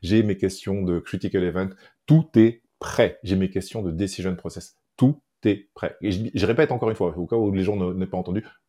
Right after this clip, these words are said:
tout est prêt. Je ne peux pas aller à un rendez-vous si c'est pas prêt.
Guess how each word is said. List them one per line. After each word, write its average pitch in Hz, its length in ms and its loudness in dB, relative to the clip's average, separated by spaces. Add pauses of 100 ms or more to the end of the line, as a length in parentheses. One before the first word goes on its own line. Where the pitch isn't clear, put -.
tout 156 240 2
est 165 80 2
prêt. - 240 -14 (240)
Je 95 100 2
ne 92 80 4
peux 95 220 -2
pas 311 140 4
aller 190 180 2
à 165 80 0
un 147 60 0
rendez-vous 110 520 -2 (540)
si 196 180 0
c'est 180 140 0
pas - 140 2
prêt. - 260 -10